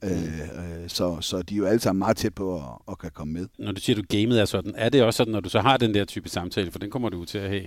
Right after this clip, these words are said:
Speaker 2: er der så også en forståelse for, hvad du vælger, at man, de er selvfølgelig skuffet, men er man også så professionel, at man, kan man sige, arbejder videre derfra?
Speaker 1: Øh, ja, altså, det er meget få gange, jeg sådan har mødt,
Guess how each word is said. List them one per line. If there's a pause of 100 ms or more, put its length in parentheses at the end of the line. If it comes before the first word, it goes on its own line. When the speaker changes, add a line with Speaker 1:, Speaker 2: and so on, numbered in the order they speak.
(140)
Speaker 2:
er
der
så
også
en
forståelse
for,
hvad
du
vælger,
at
man,
de
er
selvfølgelig
skuffet,
men
er
man
også
så
professionel,
at
man, (160)
kan
man
sige,
arbejder
videre
derfra? (1600)
Speaker 1:
Øh, (160)
ja, (280)
altså, (440)
det
er
meget
få
gange,
jeg
sådan
har
mødt,